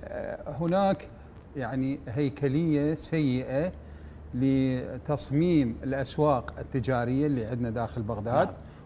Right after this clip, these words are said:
Speaker 1: والمحافظات. آه، لم تكن على أسس هندسية وعلى أسس،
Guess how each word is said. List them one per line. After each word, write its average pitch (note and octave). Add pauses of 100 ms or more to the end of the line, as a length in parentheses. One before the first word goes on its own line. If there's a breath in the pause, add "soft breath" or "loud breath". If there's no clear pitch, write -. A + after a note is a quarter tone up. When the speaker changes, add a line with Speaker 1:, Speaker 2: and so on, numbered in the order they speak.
(100 loud breath)
Speaker 1:
والمحافظات. C#3 (640 loud breath)
آه، C3
لم D3
تكن D3
على B2+
أسس -
هندسية C3+
وعلى A#2+
أسس، -